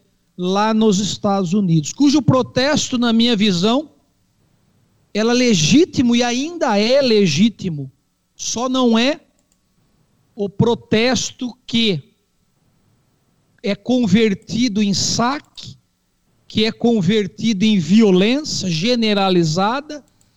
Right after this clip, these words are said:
que é convertido nesse tipo de comportamento. Óbvio que eu não concordei com a postura do policial, a decisão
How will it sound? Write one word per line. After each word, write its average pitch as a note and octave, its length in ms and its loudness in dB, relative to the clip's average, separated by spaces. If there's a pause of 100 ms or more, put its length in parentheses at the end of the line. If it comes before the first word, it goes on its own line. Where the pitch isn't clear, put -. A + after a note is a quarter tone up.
(460)
que G#3 220 -2
é A3+ 80 -2
convertido G#3+ 920 0
nesse G#3+ 320 0
tipo F#3+ 420 0
de F#3 100 2
comportamento. D#3+ 1160 0 (1500)
Óbvio G3+ 600 4
que - 100 -6
eu A3 100 4
não G#3+ 240 4
concordei G3 760 0
com F3+ 200 -2
a F3+ 60 0
postura F3+ 680 0
do E3 160 0
policial, D#3+ 960 0 (520)
a F#3 120 -2
decisão A3+ 920 2